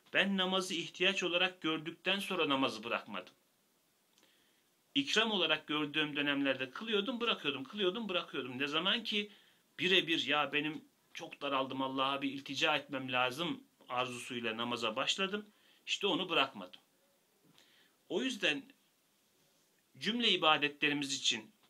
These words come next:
bu eşiği atlamamız lazım. Onu ihtiyaç olarak görme eşiğine geçebilmemiz lazım. Benim de daha geçemediğim ibadetler var ama geçmem lazım. Onlara geçtiğim zaman onlar da bende çünkü oturacak, adet olacak, terk edemeyeceğim bir şey olacak yani.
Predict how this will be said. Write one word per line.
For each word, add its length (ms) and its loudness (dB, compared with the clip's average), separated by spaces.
bu 140 -2
eşiği 400 8
atlamamız 600 2
lazım. 360 0
Onu 180 2
ihtiyaç 440 0
olarak 300 0
görme 320 2
eşiğine 340 4
geçebilmemiz 800 0
lazım. 360 0
Benim 240 4
de 100 -2
daha 140 8
geçemediğim 580 2
ibadetler 560 -2
var 180 -8
ama 180 0
geçmem 520 4
lazım. 360 0
Onlara 340 2
geçtiğim 500 2
zaman 300 0
onlar 400 4
da 120 6
bende 280 4
çünkü 340 -4
oturacak, 760 0
adet 380 4
olacak, 400 -2
terk 240 -2
edemeyeceğim 640 6
bir 40 2
şey 180 4
olacak 380 -2
yani. 260 -8